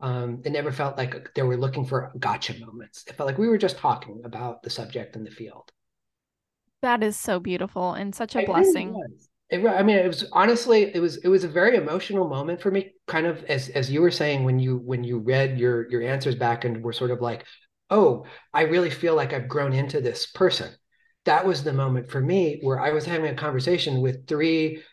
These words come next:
Speaker 1: literature scholars who I respect as much as anybody I've ever, you know, gotten to take a class with. And we were having a conversation, and I felt like they were sort of welcome-, welcoming me in as a peer.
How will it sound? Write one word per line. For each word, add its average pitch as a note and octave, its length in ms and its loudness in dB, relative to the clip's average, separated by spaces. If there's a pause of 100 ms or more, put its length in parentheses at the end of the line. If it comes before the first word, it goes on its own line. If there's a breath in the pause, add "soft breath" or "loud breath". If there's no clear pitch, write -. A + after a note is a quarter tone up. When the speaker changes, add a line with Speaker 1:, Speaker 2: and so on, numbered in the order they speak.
(160)
Speaker 1:
literature D#3+ 400 4
scholars C3+ 460 -2
who D3+ 160 0
I C3 60 2
respect C3 640 0 (340 loud breath)
as C3 140 -6
much C3 180 -4
as C3 80 -2
anybody C#3+ 500 2
I've A#2+ 160 -2
ever, B2+ 540 0 (220)
you C3 120 -4
know, A#2+ 280 -6 (360)
gotten C#3 200 0
to B2+ 40 0
take C3 180 -2
a B2+ 40 -4
class C3+ 380 0
with. G#2+ 260 -4 (420 loud breath)
And D#3+ 160 0
we G3 120 8
were G3 80 10
having D#3+ 380 2
a C3 60 -4
conversation, D3 680 0
and C#3+ 160 -2
I C#3 100 -2
felt E3 220 -2
like C3 160 -2
they C3+ 140 0
were C3+ 120 0
sort C3+ 200 -4
of A#2+ 120 -2
welcome-, C#3 680 -2
welcoming D#3 760 0
me C#3 300 -4
in C3 160 -2
as A#2 120 -2
a - 60 -16
peer. - 480 -14